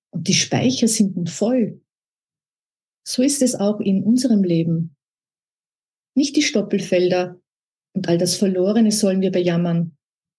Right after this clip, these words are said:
sondern das sehen, was wir an all dem Geschaffenen, Erlebten, aber auch, auch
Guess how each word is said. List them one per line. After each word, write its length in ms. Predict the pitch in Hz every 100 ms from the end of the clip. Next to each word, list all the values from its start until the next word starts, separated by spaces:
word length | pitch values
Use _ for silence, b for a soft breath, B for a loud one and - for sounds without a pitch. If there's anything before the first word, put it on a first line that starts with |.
| _ _ _ _ -
sondern 320 | - 165 160
das 360 | 165 220 - -
sehen, 480 | 190 196 220 226 - _ _ _ _ -
was 240 | 185 180
wir 160 | 202 180
an 180 | 170 160
all 260 | 165 180 220
dem 180 | 226 196
Geschaffenen, 1000 | 170 - 160 160 220 214 208 214 214 - _ _ _ _ _ _ -
Erlebten, 800 | 220 196 202 - 226 233 233 _ _ _ _ _ _ -
aber 180 | 202 226
auch, 180 | -
auch 360 | 202 208 226 -